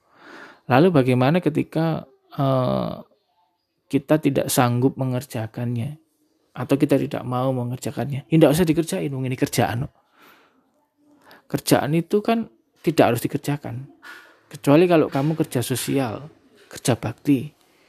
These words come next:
ada unsur sosial di sana, ada unsur, eh, perikemanusiaan di sana. Tapi kalau ini nggak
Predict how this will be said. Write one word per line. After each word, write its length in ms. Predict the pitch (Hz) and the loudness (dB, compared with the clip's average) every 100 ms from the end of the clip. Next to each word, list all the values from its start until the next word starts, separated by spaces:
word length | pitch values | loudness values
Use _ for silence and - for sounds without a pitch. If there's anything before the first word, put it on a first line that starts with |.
| _ - | _ -12
ada 320 | 127 - 139 | -8 -2 -2
unsur 380 | 135 127 135 131 | 0 2 2 2
sosial 420 | 139 113 139 127 | -2 2 4 6
di 140 | 120 | 4
sana, 400 | 113 117 113 - | -2 -4 -6 -10
ada 420 | - - 135 139 123 | -14 -16 -12 -6 -4
unsur, 480 | 123 - 127 127 151 - - - - _ _ - | -2 2 4 4 -2 -12 -20 -20 -20 _ _ -8
eh, 520 | 117 110 117 107 - - - | -4 -4 -4 -6 -8 -14 4
perikemanusiaan 720 | 147 139 143 131 135 - 131 | 6 6 2 0 -2 -2 -4
di 80 | 117 | -4
sana. 240 | 110 107 | -4 -4
Tapi 160 | 147 - | -2 0
kalau 240 | 220 214 | 0 2
ini 80 | 254 | 2
nggak 200 | 202 - | 0 0